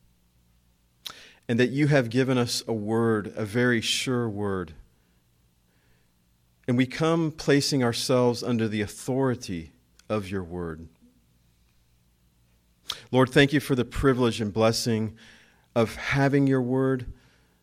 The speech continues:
of, of feeding upon your word, of being nourished. Your word is a light into our path.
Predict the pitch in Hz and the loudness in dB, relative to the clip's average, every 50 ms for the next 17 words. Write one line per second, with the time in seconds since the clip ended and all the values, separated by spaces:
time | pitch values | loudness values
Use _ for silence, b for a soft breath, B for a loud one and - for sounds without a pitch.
0 | b b - 117 107 - - - - - - - - - 113 107 - - - - | b b -4 -4 -4 -4 -8 -14 -14 -14 -16 -14 -6 -4 -4 -4 -4 -8 -16 -14
1 | - - 135 127 131 127 139 139 139 135 127 - - 135 131 127 123 123 120 113 | -6 0 2 2 4 4 4 2 2 0 -2 -4 -6 -6 -4 -4 -2 -4 -4 -4
2 | 117 123 127 123 123 120 120 110 - - _ _ _ - 113 101 101 110 107 104 | -4 -4 -4 -4 -4 -6 -8 -10 -18 -20 _ _ _ -12 -10 -6 -4 -2 -2 -2
3 | 101 101 104 110 110 113 117 123 117 - - - - - - - _ _ _ _ | -2 -2 -2 0 2 2 2 0 0 -4 -6 -10 -10 -14 -16 -20 _ _ _ _
4 | _ _ _ _ _ _ _ _ _ _ _ _ _ _ _ _ _ _ _ _ | _ _ _ _ _ _ _ _ _ _ _ _ _ _ _ _ _ _ _ _
5 | _ _ _ _ _ _ _ - - - 117 113 110 113 120 120 117 113 110 113 | _ _ _ _ _ _ _ -18 -8 -2 0 0 2 4 2 4 2 2 0 0
6 | 104 101 104 104 107 110 120 123 120 - 120 113 - - 120 104 101 - - 107 | -2 0 2 2 4 2 2 0 -4 -10 -12 -10 -8 -4 -2 -2 -2 -2 -4 -4
7 | 98 98 104 110 - - - - | -4 -4 -4 -6 -8 -14 -20 -20